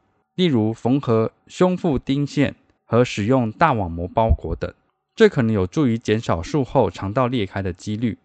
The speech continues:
术中吻合处渗漏测试虽然不能预测术后肠道的愈合结果，但是一种敏锐评估手术修复的方法，对训练中的外科医师而言，也是一项很有价值的技术。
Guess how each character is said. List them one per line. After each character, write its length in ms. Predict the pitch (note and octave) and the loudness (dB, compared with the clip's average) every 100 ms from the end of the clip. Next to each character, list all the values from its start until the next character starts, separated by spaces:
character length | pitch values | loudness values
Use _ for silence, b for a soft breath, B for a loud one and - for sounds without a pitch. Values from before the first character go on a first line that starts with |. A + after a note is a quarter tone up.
| _ | _
术 240 | _ A#3 F3 | _ -2 2
中 200 | E3 E3 | 0 2
吻 160 | G2+ | -2
合 200 | E2+ F#2+ | -2 -6
处 320 | F#2+ C#3+ A#2 - _ | -2 -2 -2 -4 _
渗 300 | - - C#3+ | -8 0 2
漏 160 | B2+ A2 | 4 2
测 260 | - - F2+ | 0 -2 -2
试 300 | - A2 - _ _ | -4 -6 -6 _ _
虽 140 | - G3+ | 0 4
然 180 | F3 | 4
不 140 | D3 E3 | 2 0
能 200 | B2 B2+ | 0 0
预 200 | D#3 C#3 | -2 -4
测 340 | - C3 F#2+ | 0 0 0
术 220 | - - C3+ | -2 -2 0
后 200 | C#3+ G#2+ | 0 -2
肠 260 | - F#2+ | -2 -4
道 160 | A#2+ A#2 | 0 0
的 100 | G2 | -2
愈 200 | C3+ B2 | -2 -4
合 180 | G#2 F#2 | -2 -6
结 280 | - F2+ | -4 -6
果， 260 | G2 - - _ _ _ | 0 -2 -2 _ _ _
但 180 | E3 D3 | 0 0
是 180 | - | -2
一 100 | D3+ | -2
种 180 | D3 A2 | 0 0
敏 240 | A#2 G#2 F#2+ | 0 -2 0
锐 200 | C3+ A#2+ | 0 0
评 220 | - A2 | -2 -4
估 160 | D#3 | -2
手 240 | D#3+ - E2 | -2 -4 -4
术 180 | - G#2+ | -6 -4
修 220 | - A#2 | -2 -2
复 180 | - F2 | -4 -6
的 100 | E2+ | -4
方 240 | A2 A2 | -4 -4
法， 300 | A2+ F#2 - _ _ | -6 -10 -14 _ _
对 200 | F#3 F3 | 2 2
训 220 | - F#3 | 0 0
练 180 | E3 C#3 | 0 0
中 120 | C#3+ | 0
的 80 | B2 | 0
外 200 | C3+ A#2 | 0 -2
科 180 | - B2 | -2 -2
医 100 | B2 | -2
师 280 | - B2+ F#2 | -4 -6 -4
而 60 | |
言， 360 | F#2 F2+ F2 F#2 _ - | -6 -4 -6 -8 _ -2
也 120 | G#2 | -2
是 160 | - | 0
一 140 | E3 A#2+ | -2 -2
项 260 | - B2+ | 0 0
很 200 | G2 G#2+ | 0 -2
有 120 | A#2 F2+ | -2 -2
价 260 | - A2+ | -2 -2
值 160 | F#2 F2 | -4 -8
的 140 | F2 | -8
技 220 | E2+ A2+ | -6 -6
术。 240 | E2 A#2 | -4 -4